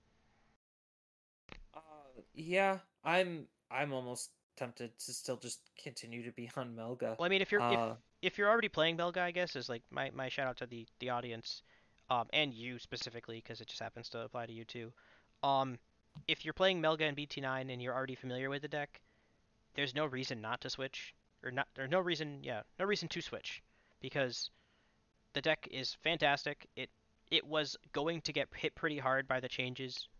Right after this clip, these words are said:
Speaker 2: with B T ten, with the addition of Cross Arts and stuff, such like that, but without those cards, without those decks,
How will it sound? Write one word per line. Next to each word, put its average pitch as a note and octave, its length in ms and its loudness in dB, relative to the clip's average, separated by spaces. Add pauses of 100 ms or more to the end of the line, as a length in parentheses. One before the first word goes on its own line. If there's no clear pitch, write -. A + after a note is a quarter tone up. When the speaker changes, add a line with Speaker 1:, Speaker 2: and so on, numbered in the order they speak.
Speaker 2:
with C3+ 140 -6
B C3 140 -6
T B2+ 140 -8
ten, D3+ 540 0
with B2 180 -4
the B2 100 -6
addition B2 300 -6
of A#2 80 -8
Cross A#2 280 -2
Arts A#2 300 -4
and A#2 160 -10
stuff, A#2+ 300 -6
such - 300 -8
like A#2 140 -10
that, A#2 240 -4
but A#2+ 180 -6 (760)
without C3+ 420 0
those C3+ 200 -4
cards, A#2 300 -2
without C3 260 -2
those B2 160 -4
decks, - 480 -8